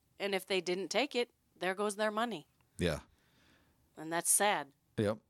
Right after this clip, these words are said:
Speaker 2: And we do need to pray for these people that have been vaccinated with this M R N A clot shot. And
Speaker 1: Mm-hmm.
Speaker 2: it's doing more than just clotting. It's heart attacks. It's Bell's palsy.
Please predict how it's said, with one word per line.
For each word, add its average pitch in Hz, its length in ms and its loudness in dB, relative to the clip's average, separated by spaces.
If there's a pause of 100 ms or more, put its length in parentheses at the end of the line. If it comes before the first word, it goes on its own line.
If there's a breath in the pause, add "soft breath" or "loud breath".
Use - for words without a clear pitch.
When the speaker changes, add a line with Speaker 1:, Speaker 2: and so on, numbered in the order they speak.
(260)
Speaker 2:
And 135 120 4
we 135 100 6
do 139 140 4
need 139 160 4
to 120 60 2
pray 110 200 4
for 101 100 -6
these 95 140 0
people 101 280 0
that 92 160 2
have 95 200 0
been 90 240 2
vaccinated 85 600 2
with 80 160 -2
this 82 180 2
M 90 160 0
R 87 200 4
N 87 100 2
A 87 160 2
clot 92 360 0
shot. 92 440 2
And 95 240 -8
Speaker 1:
Mm-hmm. 107 80 -2
Speaker 2:
it's 101 120 -2
doing 117 240 4
more 110 240 6
than 107 140 4
just 107 200 2
clotting. 107 560 2
It's - 140 -6
heart 110 180 2
attacks. 104 440 0
It's 82 120 -10
Bell's 95 280 2
palsy. 107 500 2